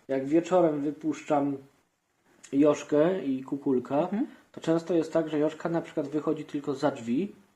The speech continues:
Speaker 1: i nadsłuchuje.
Speaker 2: Mhm.
Speaker 1: A jak wyjdzie Kukulek, mimo że dużo mniejszy od niej, to Kukulek leci na dół do ogrodu i on,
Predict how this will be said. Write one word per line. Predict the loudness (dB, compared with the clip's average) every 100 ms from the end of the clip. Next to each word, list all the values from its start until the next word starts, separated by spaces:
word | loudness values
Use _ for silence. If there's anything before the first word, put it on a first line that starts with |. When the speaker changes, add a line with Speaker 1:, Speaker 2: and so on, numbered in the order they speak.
| -10
Speaker 1:
i |
nadsłuchuje. | -6 -6 -6 -6 -2 -4 -6 -12
Speaker 2:
Mhm. | -6 -4 -4 -6 _ -4
Speaker 1:
A |
jak | -2 2
wyjdzie | 2 4 2
Kukulek, | 0 4 4 6 2 -2
mimo | -4 -2
że | -2
dużo | -2 -2
mniejszy | -2 -2 -4 -4
od | -4
niej, | -2 -4 -4 -10 -20 _ -18
to |
Kukulek | -16 0 2 6
leci | 4 2 0
na | 2 2
dół | 2
do | 4 4
ogrodu | 2 0 4 2 2 -16 -4
i | 4
on, | 4 4 -2